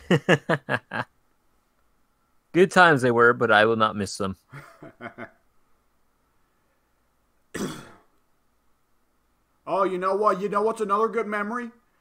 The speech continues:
Speaker 2: You remember that part of X-Men Origins where, like,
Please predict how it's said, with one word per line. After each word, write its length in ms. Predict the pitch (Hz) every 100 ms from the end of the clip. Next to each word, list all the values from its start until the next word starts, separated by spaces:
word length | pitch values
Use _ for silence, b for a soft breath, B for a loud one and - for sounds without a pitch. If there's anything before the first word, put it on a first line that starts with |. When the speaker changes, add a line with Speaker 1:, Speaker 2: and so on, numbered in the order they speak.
| _ _ -
Speaker 2:
You 80 |
remember 360 | 180 214 214 247
that 280 | 202 202 -
part 260 | 180 190
of 100 | 196
X-Men 360 | 185 185 185 175
Origins 560 | 151 170 175 190 190 190
where, 400 | 175 156 151 143
like, 320 | 160 156